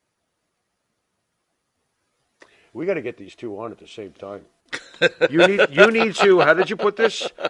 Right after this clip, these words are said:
You need to not fuck this up. <laughs> Fucking hey. Unbelievable. That is great. That's all right. I'm fucking up tonight. I'm reading questions like I don't even know what the hell they say half the time. I don't know what's going on here.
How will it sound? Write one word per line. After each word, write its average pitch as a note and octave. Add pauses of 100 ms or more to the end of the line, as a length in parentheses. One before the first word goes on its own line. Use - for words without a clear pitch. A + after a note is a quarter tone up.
(120)
You F3+
need G#3+
to F#3+
not E3+ (160)
fuck -
this E3
up. D3
<laughs> - (1300)
Fucking D3
hey. C#3 (840)
Unbelievable. C3 (580)
That C3+
is B2
great. A#2 (120)
That's -
all G#3+
right. F3+
I'm A3
fucking A3+
up G#3
tonight. F#3+
I'm F3+
reading A3
questions G3+
like F3
I F#3
don't G3
even F3
know F3+
what F3
the D#3
hell D3+
they D3
say C#3+
half A#2+
the A#2+
time. A2
I C3+
don't B2+
know A2
what's G#2
going G2
on F#2
here. F#2